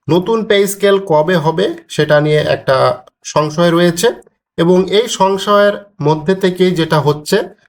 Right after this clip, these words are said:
সরকারি কর্মকর্তা কর্মচারীদের মধ্যে দিন দিন ক্ষোভের সৃষ্টি হচ্ছে। তো আপনারা জানেন যে বাং-, বর্তমানে অন্তর্বর্তীকালীন সরকার যা-, সরকারি কর্মকর্তা কর্মচারীদের জন্য একটি নবম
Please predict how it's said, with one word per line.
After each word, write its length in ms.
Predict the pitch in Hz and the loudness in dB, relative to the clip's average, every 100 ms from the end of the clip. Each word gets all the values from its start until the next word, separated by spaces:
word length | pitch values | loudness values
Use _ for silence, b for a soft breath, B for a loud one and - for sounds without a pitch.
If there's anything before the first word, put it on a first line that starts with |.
| - | -6
সরকারি 440 | 180 185 202 196 | -2 -2 0 0
কর্মকর্তা 520 | 185 165 160 160 160 | 0 0 0 -2 -4
কর্মচারীদের 680 | 156 151 151 151 147 147 143 | -2 0 0 2 0 0 0
মধ্যে 340 | 147 147 170 | 0 0 -2
দিন 320 | 151 139 151 | 0 -2 0
দিন 240 | 151 175 - B B - | 2 0 -2 B B -8
ক্ষোভের 340 | - 190 208 | -2 0 0
সৃষ্টি 420 | 202 180 175 165 | -2 -6 -4 -2
হচ্ছে। 380 | 123 113 - 107 107 - _ _ _ _ - | -2 -4 -4 -6 -6 -14 _ _ _ _ -2
তো 160 | 165 | 2
আপনারা 260 | 165 165 208 | 2 2 0
জানেন 420 | 190 185 202 214 | 2 0 0 -2
যে 260 | 180 180 180 180 - - | 0 2 2 -2 -12 -2
বাং-, 340 | 143 147 156 | -2 -2 -2
বর্তমানে 680 | 151 151 160 160 160 160 170 - _ | -4 0 0 2 4 2 0 -8 _
অন্তর্বর্তীকালীন 680 | - 131 147 147 151 147 143 | -4 -2 -2 -2 -4 -2 -2
সরকার 600 | 143 143 139 - 139 139 | -2 -4 -4 0 2 0
যা-, 120 | 135 131 - _ | -2 -10 -10 _
সরকারি 360 | - 139 135 156 | -4 -2 0 -2
কর্মকর্তা 480 | 147 139 135 135 131 | 0 -2 -2 -2 -2
কর্মচারীদের 680 | 131 127 127 127 123 131 | -2 -2 0 -2 0 -4
জন্য 340 | 120 131 131 135 | 0 0 0 0
একটি 220 | 123 139 | -4 -6
নবম 520 | 127 127 131 151 156 | 0 0 2 2 2